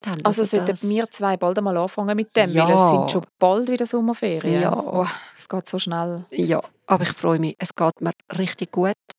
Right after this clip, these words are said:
Speaker 2: Cool.
Speaker 1: Ich find, ich freue
Speaker 2: Wieso
Speaker 1: mich
Speaker 2: geht's
Speaker 1: so
Speaker 2: dir so
Speaker 1: fest
Speaker 2: gut?
Speaker 1: auf die sechs Wochen.
Speaker 2: Also du freust dich jetzt noch auf die sechs Wochen, die noch kommen mit deiner jetzigen Klasse?
Speaker 1: Ja,
Speaker 2: Cool.
Speaker 1: Wie's
Speaker 2: Ja.
Speaker 1: also sie sind doch anstrengend, sie arbeiten nicht mehr. Also sind wir mal ehrlich, sie,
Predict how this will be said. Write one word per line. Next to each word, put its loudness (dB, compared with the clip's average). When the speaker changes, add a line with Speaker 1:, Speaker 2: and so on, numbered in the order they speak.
Speaker 2:
Cool. -2
Speaker 1:
Ich -10
find, 2
ich -8
freue 2
Speaker 2:
Wieso 4
Speaker 1:
mich 0
Speaker 2:
geht's 2
Speaker 1:
so 4
Speaker 2:
dir 4
so 0
Speaker 1:
fest 2
Speaker 2:
gut? -4
Speaker 1:
auf -8
die -4
sechs -6
Wochen. -10
Speaker 2:
Also 0
du -2
freust 2
dich -4
jetzt 2
noch 2
auf -4
die -2
sechs 0
Wochen, 0
die 0
noch 0
kommen 0
mit -6
deiner -2
jetzigen -4
Klasse? 2
Speaker 1:
Ja, 8
Speaker 2:
Cool. 2
Speaker 1:
Wie's 0
Speaker 2:
Ja. -2
Speaker 1:
also 2
sie 0
sind 4
doch -2
anstrengend, 2
sie -4
arbeiten 2
nicht 2
mehr. -2
Also 0
sind 6
wir 4
mal 2
ehrlich, -2
sie, -6